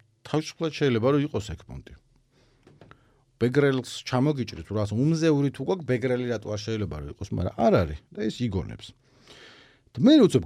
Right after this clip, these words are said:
გააგრძელა, ეტყობა, ეს გაუსწორდა ჩემთან, ა, ეს მსგავსი, უ, ისა, ლაზღანდარობა. თუ გინდა უფრო საფესტაო ვარიანტი, მაშინ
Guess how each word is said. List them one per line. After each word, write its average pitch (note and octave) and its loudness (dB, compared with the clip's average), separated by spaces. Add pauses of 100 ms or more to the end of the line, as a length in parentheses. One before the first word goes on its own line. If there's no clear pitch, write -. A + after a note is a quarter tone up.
გააგრძელა, G#2 0
ეტყობა, G2 -6
ეს F#2+ -10
გაუსწორდა G#2 -4
ჩემთან, F2 -8 (100)
ა, E2 -14 (220)
ეს F2 -14
მსგავსი, A2+ 2 (220)
უ, F2+ -2 (1900)
ისა, - -8 (800)
ლაზღანდარობა. A#2+ 4 (880)
თუ - -6 (100)
გინდა B3+ 8
უფრო B2 2
საფესტაო C3 2
ვარიანტი, B2+ 4 (240)
მაშინ C3+ 2